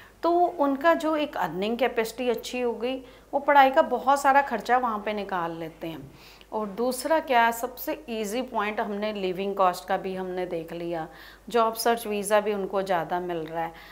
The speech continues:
थर्ड बेनिफिट क्या है, उनकी सेटलमेंट ऑप्शन बहुत जल्दी हो जाती है वहाँ जाने के बाद। तो हर बच्चा जो यहाँ जा रहा है,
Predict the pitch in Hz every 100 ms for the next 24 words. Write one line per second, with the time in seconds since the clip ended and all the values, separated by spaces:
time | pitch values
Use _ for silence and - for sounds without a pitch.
0 | - - - 269 311 233 220 208 208 220
1 | 214 202 196 - 220 214 254 - 180 214
2 | 247 285 294 240 - - 190 180 180 190
3 | 190 170 147 180 180 170 151 - 165 165
4 | 156 151 151 151 156 156 151 135 123 -
5 | - - - - - 339 330 339 262 269
6 | 277 269 269 220 202 240 220 196 170 175
7 | 180 196